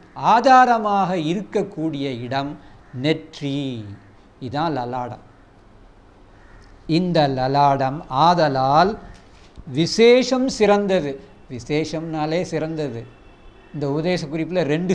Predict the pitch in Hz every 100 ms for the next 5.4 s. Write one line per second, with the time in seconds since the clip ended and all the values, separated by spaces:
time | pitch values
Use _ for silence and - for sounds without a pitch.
0 | - 180 147 123 117 107 107 - - -
1 | - - 127 139 185 202 202 208 190 180
2 | 185 180 165 226 196 180 208 - 147 151
3 | 127 117 117 131 156 185 - - - -
4 | - 131 143 165 202 214 208 175 - 143
5 | 135 143 214